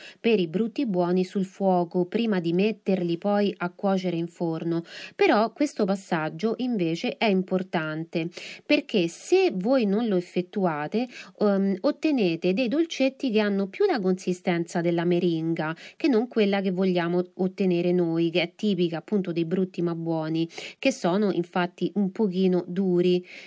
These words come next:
ehm, ed è la consistenza che somiglia di più invece a,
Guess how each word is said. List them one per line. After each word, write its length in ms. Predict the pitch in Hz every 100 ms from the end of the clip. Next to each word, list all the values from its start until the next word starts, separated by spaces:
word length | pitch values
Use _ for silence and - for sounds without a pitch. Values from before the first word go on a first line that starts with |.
| -
ehm, 560 | - 175 175 175 170 170
ed 180 | - 294
è 200 | 226 160
la 200 | 226 262
consistenza 920 | 180 202 - 370 - 190 208 - 302 233
che 120 | 208
somiglia 640 | - 320 202 226 233 202 -
di 180 | 180
più 260 | 226 190 208
invece 560 | 214 185 180 202 214 180
a, 220 | 180